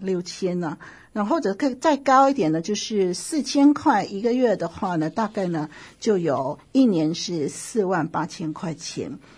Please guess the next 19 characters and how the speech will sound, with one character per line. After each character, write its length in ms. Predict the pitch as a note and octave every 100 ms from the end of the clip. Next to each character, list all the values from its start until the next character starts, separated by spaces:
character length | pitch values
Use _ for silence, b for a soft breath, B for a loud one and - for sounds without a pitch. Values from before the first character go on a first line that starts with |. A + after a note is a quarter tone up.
| -
所 160 | C#4
以 40 | B3
三 280 | B3 C4+
四 220 | C#4 - C4
万 260 | A#3+ G#3+
块 280 | G3+ A#3+ F#3+
钱 360 | - F#3+ E3+ F3+
的 220 | F#3 E3+ B B
这 180 | - G3+
个 180 | F#3 F3
香 560 | - - G3+ G3 G3 G3+
膏 300 | G3+ F3 E3+
啊， 160 | B2
真 200 | - G3
的 80 | F#3
是 160 | F3 F#3
很 220 | F#3 C#3
贵 280 | - G3 D3+
哦。 200 | F#2